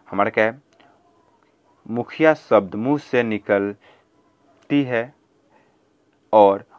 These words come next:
मुंह ही एक अंग में श्रेष्ठ है, ठीक है। मुंह ही सब अंगों में श्रेष्ठ है। किस में त्रुटि है? ऑप्शन ए, बी, सी या डी। जल्दी से फास्ट कमेंट।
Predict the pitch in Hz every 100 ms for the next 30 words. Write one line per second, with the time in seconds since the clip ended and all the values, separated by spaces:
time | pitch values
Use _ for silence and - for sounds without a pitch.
0 | _ 101 117 156 160 - _ _ _ _
1 | _ 117 123 - 107 120 - _ _ -
2 | 107 120 127 127 147 - 101 104 - 90
3 | 90 - - - _ _ - 131 131 139
4 | - _ _ _ _ _ _ _ - 123
5 | 156 127 113 123 - 117 139 165 - -
6 | - 101 101 110 104 135 - 98 92 -
7 | 90 - 107 131 123 127 139 139 - 101
8 | - 90 _ 117 127 151 156 - 92 117
9 | 143 - - - 131 151 - - 101 98
10 | 95 - _ _ _ - 92 95 104 -
11 | 113 120 - 113 143